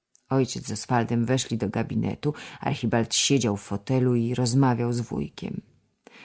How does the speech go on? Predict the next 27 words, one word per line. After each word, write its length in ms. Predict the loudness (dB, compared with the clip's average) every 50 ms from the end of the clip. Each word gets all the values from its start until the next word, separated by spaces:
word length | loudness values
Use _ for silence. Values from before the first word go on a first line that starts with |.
| -20 -20 -20 -20 _ -4
Archibald 440 | -2 0 2 4 4 4 4 4 4
jest 200 | 2 2 2 2
wysoki, 680 | 0 0 0 0 0 0 -2 -2 -6 -6 -6 -6 -6 -6 -8 -14 -20 -14 -8
a 80 | -2 0
chociaż 300 | 2 2 4 2 2 4
ma 100 | 4 2
dopiero 300 | 2 2 2 2 2 0
czternasty 680 | 0 0 -2 0 2 4 4 4 4 2 0 -2 0
rok, 300 | 2 2 2 0 -4 -18 -18 -20 -14 _
co 120 | 0 0 2
chwila 280 | 4 6 6 6 6
ręką 320 | 6 4 4 2 0 -2 -2
przejeżdża 520 | 0 2 4 6 6 6 6 4 2 -2
pod 260 | 0 0 0 0 2
nosem, 340 | 2 2 2 2 0 0 0
ażeby 240 | 0 0 0 0 0
sprawdzić, 540 | -2 0 0 2 2 2 0 -2 -6 -4 0
czy 100 | 2 2
mu 100 | 2 4
czasem 380 | 2 2 2 4 4 2 2 0 -4 -16 -18 -2 4 6
nie 160 | 6 8 8
zaczynają 640 | 6 4 2 2 2 4 4 6 6 6 6 4 4
wyrastać 640 | 4 4 4 4 4 2 0 0 -2 -2 0 0
wąsy. 560 | 0 2 4 4 4 4 2 0 -4 -8 -10 -10 _ _ _ _ _ _ _ _ _ _ _ _ _ _ _ _ _ _
Powiedzieliśmy 580 | -10 -4 -2 0 2 2 2 0 0 0 0 2
sobie 260 | 2 2 2 2 2
uprzejmie: 460 | 0 0 0 0 2 2 2 2 0